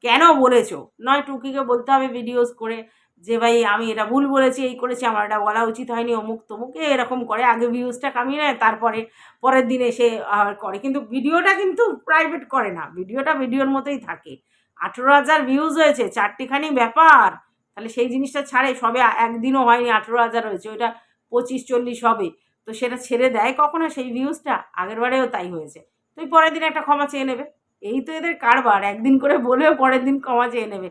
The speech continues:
ওইসব সিদ্ধারা ফিদ্দারার আশা তোমরা ওদের থেকে করো না। আর এইদিকে যাদেরকে দেখছো, <laughs> তারা, তারা তাদের যাই ভিউজ হোক, হাউ হাউ হাউ হাউ করবে।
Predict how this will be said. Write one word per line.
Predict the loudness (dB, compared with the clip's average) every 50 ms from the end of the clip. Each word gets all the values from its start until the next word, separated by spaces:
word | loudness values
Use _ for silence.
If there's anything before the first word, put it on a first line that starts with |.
| _ _ _ _ _ _ -14
ওইসব | -8 -6 -6 -6 -6 -10
সিদ্ধারা | -16 -10 -8 -8 -6 -2 0 2 4 4 4
ফিদ্দারার | 2 0 -2 0 2 2 4 6 6
আশা | 6 4 4 0
তোমরা | -4 -4 -2 0 4 4
ওদের | 4 2 0 -6
থেকে | -8 -8 -10 -12 -12 -8
করো | -4 -4 -4 -2 -4
না। | -8 -10 -12 _ _ _ _ _ _ _ -2
আর | -2 0 0
এইদিকে | 2 0 0 -2 -4 -4 -2 0 2 4 4 4 2 0 -6 -4
যাদেরকে | -4 -2 -2 -4 -6 -6 -6
দেখছো, | -4 -6 -6 -6 -8 -6 -6 -6 -8 -10 _ _ _ _ _ 0
<laughs> | 2 4 6 6 4 2 0 2
তারা, | 4 6 6 6 4 2 4 6 6 6 6 4 2 -2 -10 -20 -20 -18 -18 -18 _ _ _
তারা | 2 4 6 8 10 10 8 8
তাদের | 6 4 0 -2 -2 -4 0
যাই | 2 2 4 4 2
ভিউজ | 0 -2 -2 -4 -2 0
হোক, | 2 2 4
হাউ | 6 6 6 6 8 8
হাউ | 8 8 8 8 6
হাউ | 6 6 4
হাউ | 4 2 0 0
করবে। | -4 -12 -14 -14 -14 -14